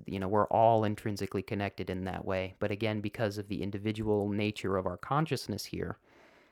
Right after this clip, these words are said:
it's easy to be disconnected from that, that source when the ego is so rampant in wanting to drive, you know? Um,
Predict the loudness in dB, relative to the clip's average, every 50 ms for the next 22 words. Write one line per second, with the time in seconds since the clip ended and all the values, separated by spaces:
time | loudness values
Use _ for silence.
0 | _ _ _ _ -10 -10 -10 -8 -6 -4 -2 -2 0 0 0 0 0 0 -2 0
1 | 0 -2 -2 -2 -2 0 0 0 0 0 -4 -6 -4 -2 -2 -2 0 0 0 0
2 | 0 -2 -4 -8 -6 -4 -4 -4 -4 -2 0 2 4 4 2 0 -2 -4 -2 -2
3 | 0 0 -2 0 0 -2 0 0 0 0 2 0 -2 -2 -4 -6 -10 -12 _ _
4 | _ _ _ _ _ _ _ _ -8 -6 -2 0 2 2 2 2 0 0 -2 -2
5 | -4 -6 -8 -16 _ _ _ -8 -4 -2 -2 -2 -2 -4 -6 -6 -6 -6 -6 -6
6 | -4 -2 -2 -2 -2 -2 -4 -6 -4 -2 0 0 0 -2 -6 -8 -10 -12 -18 -16
7 | -10 -6 -4 -2 0 0 -2 -2 -6 -14 _ _ _ _ _ _ _ _ _ _
8 | _ _ _ _ _ -12 -8 -6 -4 -4 -4 -6 -10